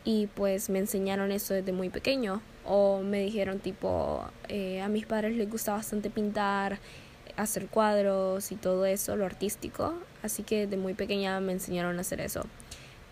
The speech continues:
Tengo otros amigos que me pusieron, tipo, de baile, que sus padres los metieron a clases de baile desde muy pequeños, entonces crecieron con ese amor por la danza y que fue inculcado por sus padres. Así que ahí podemos ver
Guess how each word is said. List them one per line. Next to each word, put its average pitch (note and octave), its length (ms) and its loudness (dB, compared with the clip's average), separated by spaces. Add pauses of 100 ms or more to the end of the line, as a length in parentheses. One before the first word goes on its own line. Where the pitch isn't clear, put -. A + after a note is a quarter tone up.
(120)
Tengo A3 220 4
otros A3+ 220 -2
amigos G3 580 0 (320)
que A3+ 120 4
me G3+ 140 2
pusieron, F#3+ 500 -2
tipo, - 520 -2 (120)
de F#3 100 2
baile, F#3 460 2 (720)
que G#3+ 200 4
sus G#3+ 140 -4
padres G3 420 4
los G#3+ 140 0 (160)
metieron G3 420 0
a F#3+ 80 -4
clases G3 300 -4
de G#3 80 2
baile G3 340 2
desde G3 120 -2
muy F3+ 160 0
pequeños, G#3+ 580 0
entonces F#3 680 -2
crecieron F#3 420 -2
con G3 160 0
ese G#3 440 -2 (840)
amor G3+ 420 4
por B3 160 0
la A3+ 120 4
danza A#3+ 540 0
y A3+ 180 0
que G3+ 140 -2
fue G3+ 140 -2
inculcado G3 440 2
por G3+ 200 -4
sus G3+ 160 -4
padres. G3 460 -2
Así A3+ 220 -2
que C#4+ 100 -2
ahí C#4+ 80 0
podemos B3+ 360 -2
ver F#3+ 260 -6